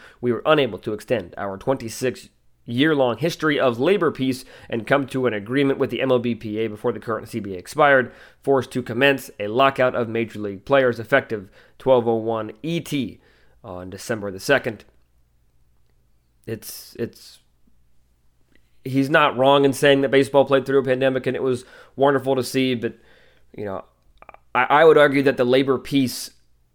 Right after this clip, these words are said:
w-, ended in two thousand and twenty when they were, bickering might be too harsh of a word, but bickering and arguing and yelling, <laughs> um, uh, debating over the, how to res-,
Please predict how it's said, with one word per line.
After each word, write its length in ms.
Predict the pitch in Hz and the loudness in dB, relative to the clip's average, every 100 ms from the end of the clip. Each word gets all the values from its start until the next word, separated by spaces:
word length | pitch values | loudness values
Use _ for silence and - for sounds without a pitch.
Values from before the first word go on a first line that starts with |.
| _ _ - | _ _ -8
w-, 160 | 127 - | -4 2
ended 360 | 135 127 120 | 4 4 2
in 180 | 120 123 | 0 -2
two 80 | 131 | 2
thousand 260 | 123 117 | 2 2
and 100 | 117 | -4
twenty 320 | 117 131 131 131 | 0 0 0 -4
when 160 | 117 117 | -4 -2
they 100 | 117 | -2
were, 240 | 113 107 - - _ _ _ _ _ _ - _ _ _ - | -2 -6 -12 -20 _ _ _ _ _ _ -20 _ _ _ -10
bickering 340 | 107 123 117 110 | 0 0 0 -4
might 180 | 110 107 | -4 -6
be 100 | 101 | -10
too 200 | 123 110 | -6 -2
harsh 260 | 113 107 | -2 -4
of 80 | 110 | -8
a 60 | 104 | -6
word, 300 | 107 113 107 | -4 -4 -4
but 140 | 104 - - - _ _ _ - - | -10 -10 -20 -20 _ _ _ -20 -2
bickering 360 | 123 139 135 131 | 2 4 4 4
and 100 | 127 | 4
arguing 440 | 131 123 127 131 | 4 4 2 2
and 100 | 127 | 4
yelling, 480 | 123 127 131 131 113 _ _ - | 4 6 4 2 -6 _ _ -6
<laughs> 540 | 117 120 131 - 131 | -6 -4 -4 0 2
um, 300 | 147 123 123 - - - - - | 2 0 -4 -8 -16 -18 -18 -6
uh, 280 | 120 110 107 | 0 0 0
debating 760 | 104 107 127 123 135 131 131 | -4 -4 0 6 6 6 2
over 260 | 107 127 123 | 0 0 0
the, 380 | 123 123 120 - | 0 2 0 -2
how 140 | 117 | -2
to 60 | 123 | 0
res-, 280 | 120 117 | 0 -2